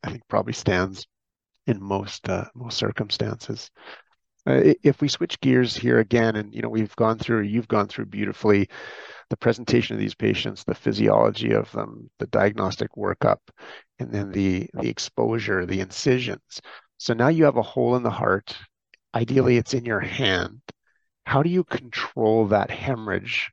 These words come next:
either in the short term setting up for a repair, or maybe in the long term while you're waiting for help from your cardiac surgery colleagues if the repair is,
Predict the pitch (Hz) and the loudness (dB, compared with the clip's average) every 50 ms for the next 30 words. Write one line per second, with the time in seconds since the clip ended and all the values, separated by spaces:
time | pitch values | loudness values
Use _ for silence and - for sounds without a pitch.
0 | _ - 104 104 110 107 107 101 98 101 98 98 98 95 - - - - 127 117 | _ 0 2 2 4 4 4 4 4 4 2 0 -4 -4 -4 -2 -2 -2 -2 -2
1 | - - - 127 117 113 107 - - - 101 101 98 98 95 - - - 117 104 | -4 -4 -4 -4 -4 -4 -6 -2 0 0 2 2 2 0 -2 -2 0 0 0 2
2 | 92 90 92 90 - - - - 131 131 135 135 131 - - 117 113 120 131 143 | 2 0 -4 -6 -8 -4 2 4 6 6 6 6 4 4 0 -2 -2 -2 -4 -4
3 | 147 165 165 151 127 113 101 95 92 92 101 113 135 135 - - 123 104 101 104 | -2 -2 -4 -2 0 0 0 2 2 0 0 0 -2 -6 -8 -8 -8 -8 -8 -10
4 | 104 98 104 104 110 107 110 104 95 95 95 92 101 110 117 113 113 - - - | -4 0 0 2 2 0 -2 -4 -2 0 0 0 2 0 -2 -6 -10 -16 -14 -8
5 | 117 101 95 92 - - 95 - - - - 104 92 90 92 - - - 98 95 | -4 -4 -4 -2 2 2 2 2 0 -6 -12 -10 -8 -8 -6 -2 0 2 4 6
6 | 95 92 90 87 - - - 110 98 98 92 82 - - - 101 101 98 95 98 | 6 4 4 2 0 -4 -4 -4 -4 -4 -8 -8 -4 0 2 4 4 4 2 0
7 | 104 95 - - - 110 107 98 - - - 101 98 92 87 87 90 87 - - | -2 -6 -6 -4 -4 -4 -4 -6 -10 -2 2 2 4 4 4 4 2 0 -2 -8